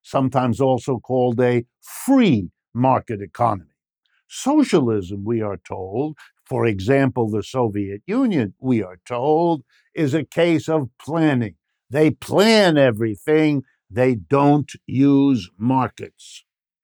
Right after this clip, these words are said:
That's the way the story is told. Well, I want to begin by telling you that this story is wrong. This story is false.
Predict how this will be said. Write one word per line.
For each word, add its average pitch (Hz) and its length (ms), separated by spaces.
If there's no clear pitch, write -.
That's 160 280
the 165 100
way 127 420
the 123 80
story 110 760
is 95 300
told. 110 340
Well, 135 400
I 135 60
want 175 200
to 247 40
begin 135 540
by 123 160
telling 117 380
you 135 200
that 127 200
this 175 180
story 113 500
is 147 200
wrong. 143 340
This 127 180
story 104 480
is 120 180
false. - 600